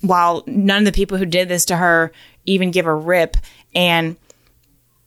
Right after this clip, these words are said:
knowing that she won't be home for, you know, on a good, if, if nothing goes her way, on a good chance, it's probably, like, seven years, six, seven years.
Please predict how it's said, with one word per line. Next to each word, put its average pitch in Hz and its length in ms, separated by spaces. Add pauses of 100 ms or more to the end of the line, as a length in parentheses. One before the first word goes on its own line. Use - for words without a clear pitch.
(480)
knowing 190 320
that 180 120
she - 200
won't 190 240
be 190 100
home 180 320
for, 165 300 (120)
you 185 140
know, 170 240 (280)
on 214 200
a 220 80
good, 220 320
if, 233 160
if 254 180
nothing 262 480
goes 233 240
her 226 240
way, 175 420 (240)
on - 140
a 196 80
good 190 380 (400)
chance, - 460
it's 180 180
probably, 170 460
like, 165 280
seven 170 380
years, 165 460
six, - 260
seven 170 240
years. 170 380